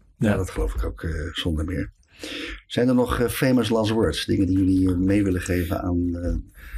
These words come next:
Speaker 2: de mensen die enerzijds, eh, hè, deze ervaring van jullie, eh,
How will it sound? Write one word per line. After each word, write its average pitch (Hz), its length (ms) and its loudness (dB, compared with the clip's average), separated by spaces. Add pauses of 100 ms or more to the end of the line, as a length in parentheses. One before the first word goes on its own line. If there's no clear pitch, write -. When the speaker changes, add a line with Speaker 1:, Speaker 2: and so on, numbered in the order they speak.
(140)
Speaker 2:
de 90 100 -4
mensen 90 320 0
die 87 360 -2 (520)
enerzijds, 82 540 -2
eh, 82 80 0 (280)
hè, 101 160 -4 (180)
deze 87 240 -2
ervaring 90 320 -2
van 82 80 -2
jullie, 82 440 -2
eh, 85 120 -2